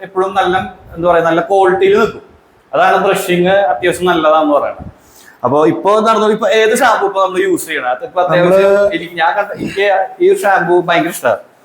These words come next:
Speaker 1: നമ്മുടെ എ ബി കെയുടെ പ്രോഡക്റ്റ് ആണ്, Hydra ആണ്, അത്യാവശ്യം നല്ല കോസ്റ്റ്ലി.
Speaker 2: അതെ, Hydra എന്ന് പറയുന്നത് ഒരു
Speaker 1: ഈ മൂന്ന്,
Speaker 2: Brazilian
Speaker 1: ഈ മൂന്നെണ്ണം വരുമ്പോ അത്യാവശ്യം നല്ല പൈസ ഉണ്ടാവും.
Speaker 2: അതെ.
Speaker 1: ആ.
Speaker 2: ഇപ്പൊ എന്റെ ഇപ്പൊ ഞാൻ, എനിക്ക് ഇപ്പൊ കിട്ടിയ ഈ ഷാമ്പൂസ് മാത്രമേ ഉള്ളൂ. നമുക്ക്
Speaker 1: ആ.
Speaker 2: വേറെയും കുറെ ഷാമ്പൂസുകൾ ഉണ്ട്.
Speaker 1: ഉവ്വ.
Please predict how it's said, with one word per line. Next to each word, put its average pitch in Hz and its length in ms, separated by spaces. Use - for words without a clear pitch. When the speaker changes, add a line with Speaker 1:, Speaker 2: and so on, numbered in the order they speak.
Speaker 1:
നമ്മുടെ 147 300
എ 165 140
ബി 160 80
കെയുടെ 156 220
പ്രോഡക്റ്റ് 180 400
ആണ്, 156 140
Hydra 143 460
ആണ്, 147 160
അത്യാവശ്യം 147 480
നല്ല 160 420
കോസ്റ്റ്ലി. 151 540
Speaker 2:
അതെ, 151 160
Hydra 156 340
എന്ന് 151 120
പറയുന്നത് 190 300
ഒരു 180 60
Speaker 1:
ഈ 208 40
മൂന്ന്, 208 320
Speaker 2:
Brazilian 226 240
Speaker 1:
ഈ - 20
മൂന്നെണ്ണം 277 340
വരുമ്പോ 285 260
അത്യാവശ്യം 262 400
നല്ല 247 160
പൈസ - 260
ഉണ്ടാവും. 151 460
Speaker 2:
അതെ. 170 220
Speaker 1:
ആ. 135 380
Speaker 2:
ഇപ്പൊ 160 200
എന്റെ 185 400
ഇപ്പൊ 180 240
ഞാൻ, 185 200
എനിക്ക് 180 220
ഇപ്പൊ 185 200
കിട്ടിയ 170 280
ഈ 170 160
ഷാമ്പൂസ് 170 420
മാത്രമേ 170 320
ഉള്ളൂ. 120 220
നമുക്ക് 117 200
Speaker 1:
ആ. 135 100
Speaker 2:
വേറെയും 135 260
കുറെ 143 160
ഷാമ്പൂസുകൾ 139 600
ഉണ്ട്. 117 200
Speaker 1:
ഉവ്വ. 107 300